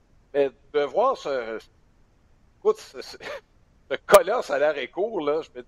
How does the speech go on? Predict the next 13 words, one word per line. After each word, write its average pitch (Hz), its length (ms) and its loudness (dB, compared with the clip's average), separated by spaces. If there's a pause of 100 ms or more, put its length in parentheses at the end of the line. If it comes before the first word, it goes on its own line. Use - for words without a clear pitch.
(200)
dis, 185 140 -20
il - 560 -20
va - 120 -20
peut-être, 220 200 2
euh, 160 360 0
jouer 156 140 -2
au 196 60 0
troisième 170 480 0
but 190 160 0
avant 147 300 0
longtemps, 156 460 -2
mais, 139 200 0
euh, 127 220 0